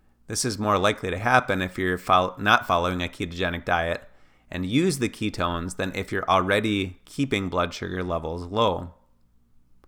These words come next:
One other word of caution is for those with high blood pressure. Exogenous ketones today are often made by combining the ketone to a so-, to sodium,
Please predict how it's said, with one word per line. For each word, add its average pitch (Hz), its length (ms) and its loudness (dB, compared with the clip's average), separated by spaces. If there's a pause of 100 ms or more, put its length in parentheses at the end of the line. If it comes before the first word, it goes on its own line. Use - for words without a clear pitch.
(840)
One 107 200 2
other 120 200 8
word 104 180 6
of 95 100 -2
caution 98 420 4
is 90 100 -4
for 101 120 -8
those 90 200 -2
with 95 140 -6
high 85 160 2
blood 98 260 0
pressure. 92 500 -6 (760)
Exogenous 117 600 4
ketones 110 520 -2
today 95 520 2
are 87 220 2
often 95 380 4
made 90 220 0
by 87 140 0
combining 92 580 0
the 87 80 -4
ketone 92 560 -4
to - 140 -6
a 101 80 -2
so-, 147 240 0
to - 240 -8
sodium, 98 560 0